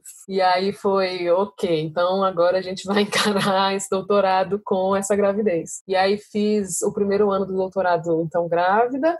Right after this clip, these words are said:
e aí tirei a licença, Raul nasceu em agosto, no comecinho do segundo semestre de dois mil e dezoito, Raul nasceu dia quatorze de agosto,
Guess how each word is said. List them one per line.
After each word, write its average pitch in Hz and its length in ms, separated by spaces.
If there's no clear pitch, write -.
e 196 140
aí 190 460
tirei 208 320
a 214 40
licença, 202 380
Raul 190 180
nasceu 190 300
em 190 60
agosto, 185 520
no 220 60
comecinho 220 380
do 240 80
segundo 214 280
semestre 190 480
de 170 120
dois 175 180
mil 175 100
e 160 40
dezoito, 220 760
Raul 180 220
nasceu 185 580
dia 180 140
quatorze 185 320
de 185 80
agosto, 214 640